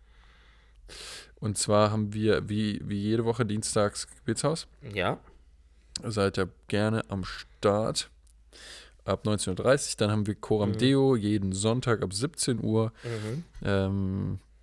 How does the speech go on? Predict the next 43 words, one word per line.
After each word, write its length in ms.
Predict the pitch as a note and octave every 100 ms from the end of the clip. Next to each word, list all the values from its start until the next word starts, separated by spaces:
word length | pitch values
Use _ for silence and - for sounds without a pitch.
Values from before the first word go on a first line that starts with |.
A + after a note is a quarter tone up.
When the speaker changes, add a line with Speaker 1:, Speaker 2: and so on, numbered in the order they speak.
| _ -
Speaker 1:
war 280 | G2+ G2+
letzte 300 | G2 A2 -
Woche 200 | G#2 F#2
auch 240 | - G#2+ -
sehr, 240 | G2+ G#2
sehr 120 | A2+
stark. 420 | A#2 - A#2 A#2+ - _ _ -
Und 400 | - G#2+ G#2 G#2+
wir 120 | G2+ G2+
haben 160 | G2+ -
Full 320 | - G2+ F#2+
House 340 | A#2+ D#3 F#3 -
am 120 | G#2+
vierten 360 | - G#2+ -
dritten. 500 | F#2 F2+ A#2+ - G3+ - _ -
Speaker 2:
Mhm. 400 | A#2 A2+ A#2+ E3+ - -
Speaker 1:
Ab 140 | G#2
neunzehn 380 | A#2 C3 C3 B2+
Uhr 60 |
ist 160 | A2 -
Einlass 400 | A2+ C3 B2+ -
und 80 | G#2
neunzehn 260 | G#2 G2+
Uhr 120 | F#2+ G2
dreißig 220 | G2+ -
geht's 220 | F#2 -
los. 200 | B2 A#2+
Wir 60 | G2+
werden 200 | G2 G2
Jan 240 | G2+ G2+
Slauer 500 | - - F#2 A2+ A2+
haben 320 | G#2+ G#2 G2
aus, 380 | - G2 F#2+ -
äh, 160 | - G2
Tschechien. 540 | - C3+ - B2 A#2+ - - - -
Er 140 | G2
ist 160 | G2 -
dort, 300 | - D4+ C#3+
Speaker 2:
Mhm. 60 |
Speaker 1:
äh, 60 | G2
Jugendleiter 840 | G2 C3+ A#2 G#2+ G2+ - G2 -
und, 380 | F#2+ F2+ F2 -
ähm, 280 | F#2 F2+